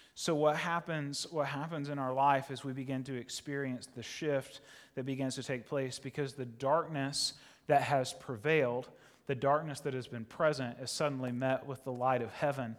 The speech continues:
and there's a, there's a rebirth that begins to take place. I love this Psalm chapter thirty, verse number five, "For his anger lasts only a moment,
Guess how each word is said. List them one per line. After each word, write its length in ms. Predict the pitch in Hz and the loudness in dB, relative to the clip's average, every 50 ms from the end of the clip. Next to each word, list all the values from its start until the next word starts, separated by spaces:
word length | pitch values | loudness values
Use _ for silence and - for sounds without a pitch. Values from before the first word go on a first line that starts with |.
| - - - - - - | -14 -20 -20 -20 -8 -4
and 160 | 135 135 139 | -4 -2 0
there's 220 | 139 135 131 127 127 | 0 0 0 0 0
a, 220 | 127 123 123 120 123 | 0 0 -2 -2 -2
there's 220 | 143 143 139 127 | -2 -2 -2 -2
a 60 | 135 | -4
rebirth 540 | 123 123 135 147 151 135 135 131 131 127 - | -6 -4 -2 -2 -2 0 0 0 0 0 -2
that 120 | 147 123 123 | -4 -4 -4
begins 340 | 131 123 127 127 127 123 | -2 -2 -2 -2 -4 -4
to 80 | - 127 | -6 -6
take 240 | - 139 120 110 113 | -4 -4 -4 -4 -6
place. 320 | - - 135 127 123 - 139 | -4 -2 -2 -2 -2 -2 0
I 80 | 135 135 | 0 2
love 240 | 139 143 143 135 | 4 4 4 4
this 160 | 143 135 123 - | 2 -2 -2 -2
Psalm 260 | - 156 143 143 147 | 0 0 0 0 0
chapter 340 | - 165 147 143 143 - 135 | 2 4 4 4 2 0 -4
thirty, 280 | - - 147 143 139 135 | -4 -2 -2 0 0 -2
verse 260 | 123 139 139 131 - | -2 -2 -4 -2 -2
number 180 | 147 131 127 | -2 -2 -4
five, 340 | 120 - 143 139 139 135 127 | -2 0 2 2 4 2 0
"For 100 | - 139 | -4 -6
his 160 | 127 143 131 | -4 -4 -4
anger 300 | 131 143 147 151 151 147 | -4 -4 -4 -2 -2 0
lasts 300 | 139 139 139 135 131 - | 2 2 2 0 -2 -4
only 240 | 156 143 139 135 131 | -6 -4 -4 -4 -4
a 60 | 120 | -4
moment, 440 | 120 135 147 160 156 143 131 120 117 | -2 -2 -2 -2 0 0 -2 -2 -4